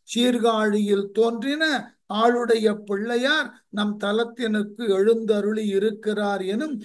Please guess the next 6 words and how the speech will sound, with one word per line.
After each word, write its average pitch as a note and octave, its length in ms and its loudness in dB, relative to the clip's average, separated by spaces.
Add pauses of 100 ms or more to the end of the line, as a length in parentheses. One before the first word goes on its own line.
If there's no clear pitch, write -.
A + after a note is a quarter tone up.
(240)
தன்மையை G3+ 1080 4
உலகுக்கு A#3 920 4
அறிவிக்க, G3 880 0 (440)
என்னும் G#3+ 600 4
தன்மையை A3+ 920 4 (320)
விளங்க. G#3 1040 4